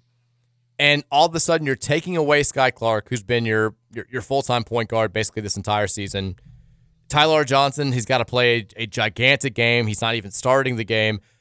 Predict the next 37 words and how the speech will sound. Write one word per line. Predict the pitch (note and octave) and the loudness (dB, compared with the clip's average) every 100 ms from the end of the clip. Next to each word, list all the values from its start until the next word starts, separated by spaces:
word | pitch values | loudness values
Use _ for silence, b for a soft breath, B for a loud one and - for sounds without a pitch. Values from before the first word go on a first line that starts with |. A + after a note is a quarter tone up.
| _ | _
But | - B2+ _ | -8 -8 _
can | - D#3+ E3+ | -2 0 0
he | D#3+ | -2
handle | C#3 D3 C#3+ C3 A#2+ A#2 _ _ _ _ _ _ - | 0 0 0 2 0 -2 _ _ _ _ _ _ -8
thirty-plus | C3 D3+ D3+ - C#3+ C3 | -4 -2 -2 0 0 0
minutes | C3 C3+ C3+ - | 0 0 0 -4
of | A2 G#2 | -6 -4
running | B2 B2+ | -2 -4
the | A2+ | -6
point | A#2+ B2+ B2+ - _ _ _ - | -2 0 -2 -4 _ _ _ -12
without | A2+ A#2+ - | -2 -2 0
turning | C3 B2+ | -4 -2
the | A2+ | 0
ball | A#2+ B2 | 2 4
over | A#2+ A#2 A#2 | 2 2 0
at | A2 | -2
a | |
ridiculous | G#2 G#2 G#2 G#2 G2 B2 | -4 -6 -8 -10 -10 -2
rate? | C#3 C#3+ | 0 0
Mike | B2 A2+ | -2 -6
James, | - C3 C3+ B2 - | 0 0 2 -2 -6
kind | B2 A#2+ | -2 -2
of | |
the | G2+ | -2
same | - G#2+ G2 | -4 -4 -4
thing. | C3 C3+ | -2 -2
Can | C3 B2 | -2 -4
he | A#2+ | -4
be | A2 | -4
a | |
secondary | G#2 A#2 A2 A2 G#2 | -4 -4 -4 -4 -4
ball | G2 A2+ | 0 0
handler | A#2 A2 G#2+ | 0 -4 -6
to | |
help | G2 A2 | -6 -8
you | A2 | -4
out? | B2 B2+ | 0 0